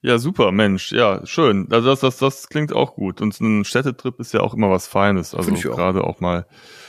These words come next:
Speaker 1: Hamburg, tolle
Speaker 2: Ja.
Speaker 1: Stadt. Ja, sehr schön. Ja, ähm, machen wir's heute mal kurz und knackig,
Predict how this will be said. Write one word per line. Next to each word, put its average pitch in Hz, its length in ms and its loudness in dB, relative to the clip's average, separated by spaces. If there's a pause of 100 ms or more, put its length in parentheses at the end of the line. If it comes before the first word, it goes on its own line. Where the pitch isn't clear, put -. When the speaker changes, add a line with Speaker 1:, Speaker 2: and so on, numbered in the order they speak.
(140)
Speaker 1:
Hamburg, 113 520 0 (120)
tolle 90 240 -6
Speaker 2:
Ja. 92 80 -8
Speaker 1:
Stadt. 90 280 -4 (720)
Ja, 98 200 0 (440)
sehr 127 180 2
schön. 101 360 -4 (520)
Ja, 185 320 4
ähm, 160 380 0 (1120)
machen 147 180 -2
wir's 151 140 0
heute 156 240 0
mal 143 120 0
kurz 165 280 -4
und 139 100 -10
knackig, 135 680 -2